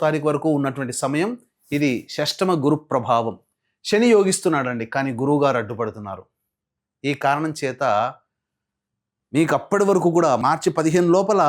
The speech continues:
అన్ని విధాలుగా సహాయ సహకారాలు ఇతరుల వల్ల పొందిన మీరు, ఇతరులు మీకు ముఖం చాటేస్తారు. ముఖ్యంగా గురువు వల్ల ఏమవుతుందంటే పనులలో ఆటంకాలు వస్తాయి, ధనపరంగా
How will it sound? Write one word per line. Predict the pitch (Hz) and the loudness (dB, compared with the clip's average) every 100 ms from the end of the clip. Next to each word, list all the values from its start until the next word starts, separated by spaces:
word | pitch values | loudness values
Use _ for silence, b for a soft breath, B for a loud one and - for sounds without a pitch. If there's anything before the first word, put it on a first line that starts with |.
| 156 - _ _ | 2 -2 _ _
అన్ని | 127 180 202 | -2 0 0
విధాలుగా | 170 180 185 175 170 160 | 0 2 2 2 0 0
సహాయ | 143 165 165 | 0 0 0
సహకారాలు | 160 143 143 151 147 151 131 | -2 -4 -2 0 0 0 -2
ఇతరుల | 156 147 143 | 0 0 0
వల్ల | 139 139 | 0 0
పొందిన | 131 127 127 117 | -2 -2 -2 -2
మీరు, | 131 190 240 269 - _ _ _ _ _ _ _ _ _ _ _ 156 | 2 4 4 0 -10 _ _ _ _ _ _ _ _ _ _ _ -6
ఇతరులు | 160 214 214 | 0 2 4
మీకు | 196 151 | 4 2
ముఖం | 147 127 139 127 | 0 -4 -6 -4
చాటేస్తారు. | 117 120 - - 101 _ _ _ _ _ _ _ | -4 -4 -8 -10 -12 _ _ _ _ _ _ _
ముఖ్యంగా | 156 - - 233 247 190 143 170 B B _ | -10 -8 -2 0 2 2 2 0 B B _
గురువు | 127 175 233 | 0 4 4
వల్ల | 226 202 | 4 2
ఏమవుతుందంటే | 180 180 185 185 208 - | 2 2 0 -2 -2 0
పనులలో | 180 220 240 240 208 | 2 4 4 4 4
ఆటంకాలు | 156 160 170 165 147 | 2 0 -4 0 0
వస్తాయి, | 127 - 135 131 - _ _ _ - | -2 -4 -4 -4 -10 _ _ _ -4
ధనపరంగా | 135 190 196 208 202 | 0 0 2 2 2